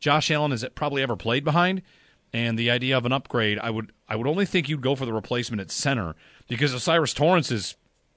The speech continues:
pretty safe there for a while. Connor McGovern has been good, and he's long-term deal. You mentioned Dawkins.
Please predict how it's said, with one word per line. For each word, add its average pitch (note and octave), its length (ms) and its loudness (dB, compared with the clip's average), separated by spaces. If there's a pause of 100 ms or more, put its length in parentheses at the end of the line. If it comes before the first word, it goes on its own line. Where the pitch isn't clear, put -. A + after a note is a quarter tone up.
pretty G#2 180 -2
safe G2+ 320 -2
there G2 180 -2
for G2 120 -4
a F2+ 40 -2
while. G#2 240 0
Connor D#3 340 2
McGovern D3+ 300 4
has A#2+ 140 0
been A2+ 160 -2
good, G2 260 -2
and A#2 80 0
he's C#3+ 240 0 (380)
long-term G2+ 480 -2
deal. G2 200 -2
You A2+ 140 -4
mentioned C#3+ 320 0
Dawkins. A#2 560 2